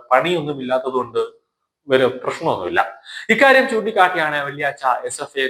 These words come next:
അനിശ്ചിതകാല സമരം ആരംഭിച്ചത്. പന്തൽ പൊളിക്കാൻ പോലീസ് എത്തിയാൽ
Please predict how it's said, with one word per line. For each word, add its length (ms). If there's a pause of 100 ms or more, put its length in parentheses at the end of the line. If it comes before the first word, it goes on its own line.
അനിശ്ചിതകാല 640
സമരം 440
ആരംഭിച്ചത്. 440 (360)
പന്തൽ 280
പൊളിക്കാൻ 520
പോലീസ് 320 (240)
എത്തിയാൽ 360